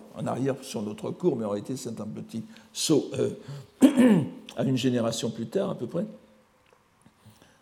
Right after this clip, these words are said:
sur un passage du Senjusho. Vous vous souvenez donc le Senjusho sur lequel nous avons travaillé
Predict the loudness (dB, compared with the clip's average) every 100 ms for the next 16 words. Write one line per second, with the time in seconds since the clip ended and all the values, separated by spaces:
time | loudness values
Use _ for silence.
0 | _ -4 2 2 4 2 2 2 4 2
1 | 2 4 4 4 4 4 2 2 0 -10
2 | -12 -6 -2 0 0 0 -2 -2 -2 -2
3 | -2 -2 -6 -8 -14 -10 -4 -2 -2 -4
4 | -2 -4 -4 -4 -2 0 -2